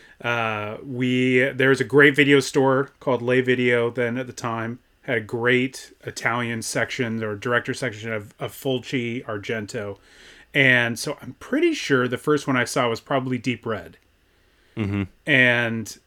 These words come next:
Speaker 1: is that right? Yeah, Mark's nodding, so I'm telling this right. And, uh, we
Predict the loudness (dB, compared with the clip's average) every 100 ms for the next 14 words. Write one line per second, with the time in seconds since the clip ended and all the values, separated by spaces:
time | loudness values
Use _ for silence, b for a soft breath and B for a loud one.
0 | _ _ -2 0 4 4 4 0 -2 0
1 | -2 -2 -2 -2 -2 -4 -6 -4 -4 -6
2 | -8 -6 -8 -6 -6 -6 B B B B
3 | B _ -2 6 6 8 8 10 10 8
4 | 6 0 _ -8 -2 4 6